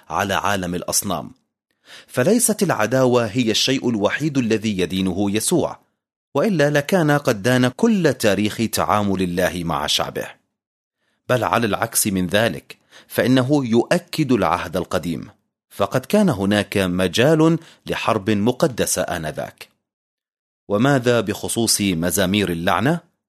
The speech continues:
ماذا عن تضرع داود إلى الله كي ينزل دينونته على أعدائه؟ اسمعوني، أنتم تسيئون فهم مغزى المزمور التاسع والستين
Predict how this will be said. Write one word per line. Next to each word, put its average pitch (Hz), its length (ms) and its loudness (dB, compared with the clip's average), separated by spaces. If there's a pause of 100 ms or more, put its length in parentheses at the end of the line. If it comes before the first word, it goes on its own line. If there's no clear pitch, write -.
(380)
ماذا 101 320 2
عن 101 200 2
تضرع 110 480 0
داود 107 500 2
إلى 101 240 0
الله 98 380 2 (240)
كي 90 180 0
ينزل 101 440 2
دينونته 98 840 0
على 90 200 0
أعدائه؟ 98 680 0 (600)
اسمعوني، 165 580 2 (380)
أنتم 180 380 2
تسيئون 170 640 2
فهم 143 260 -2
مغزى 113 400 0
المزمور 104 580 2
التاسع 104 420 -2
والستين 127 720 0